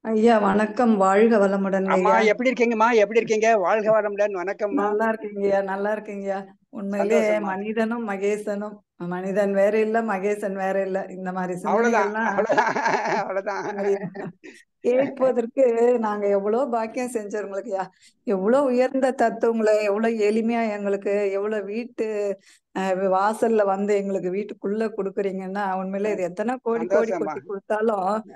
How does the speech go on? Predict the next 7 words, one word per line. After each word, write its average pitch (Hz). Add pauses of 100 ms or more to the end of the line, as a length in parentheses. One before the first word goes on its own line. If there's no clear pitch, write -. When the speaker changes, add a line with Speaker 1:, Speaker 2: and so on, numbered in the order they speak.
(240)
Speaker 1:
கொடுக்காத 233
ஒரு, 202 (100)
கிடைக்காத 247
ஒரு 208
சிந்தனைங்க 202
ஐயா 180
இதெல்லாம். 185